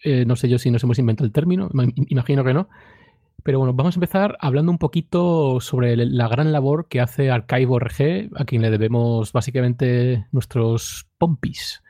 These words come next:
Y desde aquí invitamos a los oyentes y a las oyentes a donar a, a esta entidad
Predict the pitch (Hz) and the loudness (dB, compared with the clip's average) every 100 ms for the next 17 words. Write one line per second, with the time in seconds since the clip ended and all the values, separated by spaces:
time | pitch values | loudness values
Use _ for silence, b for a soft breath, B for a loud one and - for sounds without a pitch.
0 | B B B B B - 151 127 123 120 | B B B B B 0 4 4 4 2
1 | 117 143 151 175 175 127 110 120 123 - | 0 0 0 0 -2 -2 0 0 0 0
2 | 127 120 - 123 170 208 208 120 123 - | 0 0 0 -2 0 -2 -2 0 0 0
3 | 135 143 170 - b b b b - 120 | 0 0 -2 -4 b b b b -2 0
4 | 117 - 127 123 123 180 190 - _ _ | -2 -2 -2 0 0 -2 -4 -12 _ _
5 | _ _ - 131 117 110 107 131 117 127 | _ _ -2 0 2 0 0 -2 0 -2
6 | 113 117 190 | 0 0 -2